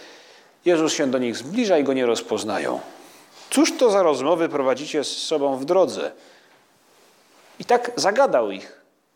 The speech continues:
zahaczył. Mógłby ich minąć, mógłby kiwnąć głową, powiedzieć: "Bywajcie, cześć chłopaki". Ale rozmawia z nimi.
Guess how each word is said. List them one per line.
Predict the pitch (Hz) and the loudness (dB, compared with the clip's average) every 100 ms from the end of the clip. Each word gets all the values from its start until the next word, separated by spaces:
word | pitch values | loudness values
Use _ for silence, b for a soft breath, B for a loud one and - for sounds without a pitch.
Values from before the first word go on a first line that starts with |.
| _ _ _ - | _ _ _ -6
zahaczył. | 160 - 196 - 85 - _ _ _ _ - | -4 -2 -4 -4 -8 -12 _ _ _ _ -8
Mógłby | 165 165 | -2 2
ich | 135 - | 0 0
minąć, | 165 139 98 87 - - _ _ _ | -2 -2 -4 -10 -16 -20 _ _ _
mógłby | 127 127 117 | -8 -4 -4
kiwnąć | 139 127 123 120 | -2 -2 -2 0
głową, | 135 143 117 92 - - | 2 2 0 -4 -10 -12
powiedzieć: | 110 107 107 98 - 104 | -10 -8 -8 -10 -14 -12
"Bywajcie, | 87 107 107 107 - - - b b _ | -8 -4 -4 -4 -10 -14 -16 b b _
cześć | - - | -8 -8
chłopaki". | - - 110 - - - - _ _ _ _ _ _ _ _ _ _ _ _ _ _ _ _ _ B B | -10 -6 -4 -6 -12 -16 -20 _ _ _ _ _ _ _ _ _ _ _ _ _ _ _ _ _ B B
Ale | 151 | 0
rozmawia | 160 180 214 160 95 | 2 2 2 -2 -4
z | - | -12
nimi. | 90 - | -16 -20